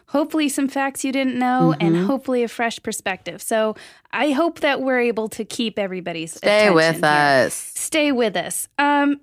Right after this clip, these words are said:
Speaker 1: and horrifyingly, at the outset, I wanted to announce, do, do, do, do, do, breaking news. Katie,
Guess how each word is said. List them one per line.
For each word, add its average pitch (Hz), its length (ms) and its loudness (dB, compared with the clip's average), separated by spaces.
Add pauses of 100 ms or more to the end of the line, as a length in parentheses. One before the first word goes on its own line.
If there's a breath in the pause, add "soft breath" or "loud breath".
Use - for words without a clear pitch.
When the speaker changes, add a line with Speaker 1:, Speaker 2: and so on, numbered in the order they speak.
(140)
Speaker 1:
and 370 140 2
horrifyingly, 277 960 0
at 320 160 -2
the 330 100 0
outset, 247 400 0
I 247 100 0
wanted 311 240 2
to 294 120 -2
announce, 240 420 0 (300 loud breath)
do, 403 180 2
do, 427 80 0
do, 403 140 2 (100)
do, 392 240 2
do, 381 220 2
breaking 330 420 0
news. 302 420 0 (180)
Katie, 330 440 0